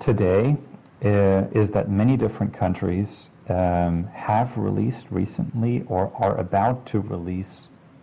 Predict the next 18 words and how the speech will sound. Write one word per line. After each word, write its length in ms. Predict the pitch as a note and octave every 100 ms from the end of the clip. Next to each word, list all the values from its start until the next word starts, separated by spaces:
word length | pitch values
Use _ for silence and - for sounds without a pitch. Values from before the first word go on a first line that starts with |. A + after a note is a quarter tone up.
| _
regulations 640 | G2+ G2 G2 E2 E2+ - F2+
around 300 | F#2 D#2+ E2
A 400 | E2+ - - G#2+ - - - - - - - - - - - - - - - - - - - - -
I. 260 | G2 F#2 F#2
Um, 200 | F2+ - - - - - - - - - -
so 380 | G2+ F#2+ - - G2
the 80 | G2+
truth 460 | - - D#3 E3
of 100 | A2+
the 80 | G#2
matter 380 | F#2+ F2+ E2+ E2+
is 100 | E2
that 140 | F2+
this 140 | F#2+ G#2
is 120 | F2
the 100 | F2
Wild 280 | E2+ E2+ E2
West 380 | E2 - -